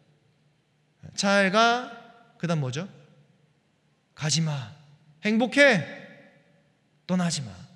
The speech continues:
그 남자의 진심 앞에 단어일까요? 두, 두, 두 번째 단어였을까요? 두 번째 단어. 그죠? 사랑하고 가지 말라는 듯. 우리는, 어, 예, "게임을 끊게 해주십시오."라고 기도하지만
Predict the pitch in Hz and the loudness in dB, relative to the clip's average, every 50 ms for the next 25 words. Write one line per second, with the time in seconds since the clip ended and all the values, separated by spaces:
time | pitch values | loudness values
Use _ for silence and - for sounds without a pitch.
0 | _ _ _ _ _ _ _ _ _ _ _ - - 254 269 262 269 277 254 262 | _ _ _ _ _ _ _ _ _ _ _ -4 -2 2 2 4 2 2 4 4
1 | 254 247 - - 214 214 208 175 226 214 226 - 277 277 - - 269 262 - 226 | 4 4 2 0 -2 -2 -2 -2 -2 -2 0 -2 -2 -2 0 0 0 0 2 0
2 | 214 214 208 208 208 214 202 185 - 156 165 170 - - - - - 170 143 - | 0 0 -2 -2 -2 -2 -4 -2 -2 -2 -2 -2 -4 -6 -12 -6 -6 -6 -4 -4
3 | 165 160 170 185 180 185 143 139 123 120 107 101 - - - - - - - _ | -4 -2 -2 -2 -2 -2 -4 -4 -8 -8 -10 -12 -14 -16 -18 -20 -20 -20 -20 _
4 | _ _ _ _ _ _ _ _ _ _ _ _ _ _ _ _ - - 151 170 | _ _ _ _ _ _ _ _ _ _ _ _ _ _ _ _ -6 -2 0 0
5 | 185 165 165 147 - 107 101 101 98 104 - - - _ _ _ _ _ _ _ | 0 -2 -2 -6 -8 -10 -12 -14 -16 -18 -20 -20 -20 _ _ _ _ _ _ _
6 | _ 147 131 120 104 - - - 190 185 190 185 175 165 151 147 - - 139 147 | _ -12 -12 -12 -12 -14 -8 -6 -4 -2 -2 -2 -2 -4 -4 -6 -8 -6 -6 -4
7 | 135 147 131 104 104 107 107 104 107 - - - - _ _ _ _ _ _ _ | -4 -4 -6 -8 -10 -14 -14 -16 -18 -20 -20 -20 -20 _ _ _ _ _ _ _
8 | _ - - - - - - _ - _ _ _ _ _ 196 220 285 302 311 311 | _ -20 -20 -20 -20 -20 -20 _ -20 _ _ _ _ _ 0 2 4 4 4 4
9 | 302 277 247 208 175 151 135 - - - - - - 143 143 135 127 127 127 113 | 2 2 0 -2 -2 -2 -4 -6 -12 -18 -20 -12 -8 -6 -6 -4 -6 -6 -8 -8
10 | 107 - - - - - _ _ - 294 320 330 330 330 330 320 320 330 - - | -10 -12 -16 -18 -20 -20 _ _ -2 0 0 0 0 -2 -2 -2 -4 -4 -2 -2
11 | 320 294 302 294 - - - - 302 285 269 254 262 240 - 262 240 269 262 254 | -2 0 0 0 0 0 0 0 2 2 2 2 0 0 -2 -2 0 2 0 2
12 | 208 233 240 269 262 202 135 95 | 0 0 0 0 0 0 -2 -4